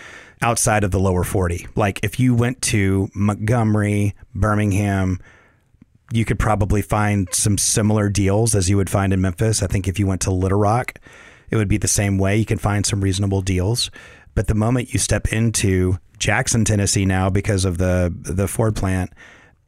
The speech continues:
Birmingham is actually growing, uh, quite a bit. Saint Louis, Nashville,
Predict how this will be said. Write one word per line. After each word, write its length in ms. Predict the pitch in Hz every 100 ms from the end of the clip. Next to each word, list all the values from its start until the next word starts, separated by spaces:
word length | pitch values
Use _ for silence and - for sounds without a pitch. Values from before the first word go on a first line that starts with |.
| - - -
Birmingham 540 | 107 113 127 113 107
is 100 | 107
actually 380 | 104 104 - 101
growing, 600 | 92 101 104 101 98 95 -
uh, 100 | 98
quite 240 | - 104
a 60 | 92
bit. 320 | 90 95 120 _
Saint 240 | - 117 95
Louis, 500 | 104 107 107 - - -
Nashville, 720 | 107 107 110 - 107 107 104